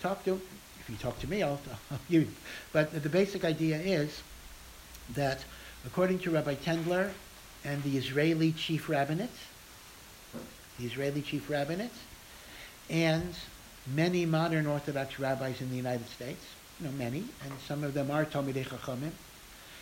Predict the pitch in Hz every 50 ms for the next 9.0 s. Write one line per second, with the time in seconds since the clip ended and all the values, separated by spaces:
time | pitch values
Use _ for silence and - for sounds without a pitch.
0 | - - - 139 156 156 151 131 170 208 214 196 - - 165 139 127 123 117 -
1 | 135 135 131 151 156 160 - 156 151 147 135 - - - - 165 156 - - -
2 | - - - 139 143 147 139 127 127 117 113 113 - - - - - - - -
3 | - - - - - - - - - - 135 135 127 131 139 135 131 - - -
4 | 170 160 160 - 156 139 139 139 123 135 131 - - 131 131 127 127 - 131 123
5 | 117 - - 139 139 175 - - - - - - - - - - - - - -
6 | - - - - 131 127 127 123 143 151 160 160 156 - 160 160 156 165 - -
7 | 135 131 127 123 120 - - - 135 127 127 143 165 185 214 220 233 220 226 -
8 | - 135 135 139 147 147 131 139 131 123 - - - 170 175 165 165 170 175 185